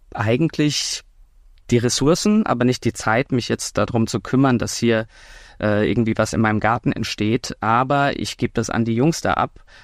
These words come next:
und die haben ein großes Netzwerk und die haben sogar am Ende einen Gartenlandschaftsbaubetrieb noch dabei über Umwege und die haben die Mitarbeiter und so weiter und so fort.“ Also im Prinzip wollen wir, wollen wir wirklich Projekte aller Art ermöglichen und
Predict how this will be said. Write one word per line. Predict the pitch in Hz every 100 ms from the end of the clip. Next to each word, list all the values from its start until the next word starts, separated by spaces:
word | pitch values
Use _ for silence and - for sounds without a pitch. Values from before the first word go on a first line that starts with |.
| -
und | 104
die | 113
haben | 123 117
ein | 117 120
großes | - 135 131 117
Netzwerk | 139 - 110 110 127 -
und | 117 117 -
die | 117
haben | 123 120
sogar | 117 117 117 113
am | 113
Ende | 127 127 120 120
einen | 117
Gartenlandschaftsbaubetrieb | 117 117 120 131 - 147 - 104 101 - 117 -
noch | -
dabei | - 107 107 110 143 - - - -
über | 110 113 110
Umwege | 110 110 113 113 139 139
und | - 110 113 -
die | 113
haben | 117
die | 113
Mitarbeiter | 151 139 127 123 120 131 127 -
und | 110 113 -
so | - 107
weiter | 113 120 113
und | 113
so | 107
fort.“ | - 110 131 -
Also | 120 117 - - -
im | - 120
Prinzip | 123 - 180 -
wollen | 127 139
wir, | 131 -
wollen | 92 120
wir | 131
wirklich | 131 - 127 - - -
Projekte | 113 117 - - -
aller | 123 156 151 143
Art | 110 120 143 -
ermöglichen | - 117 131 - 160 156 151 - - - _
und | 120 123 117 -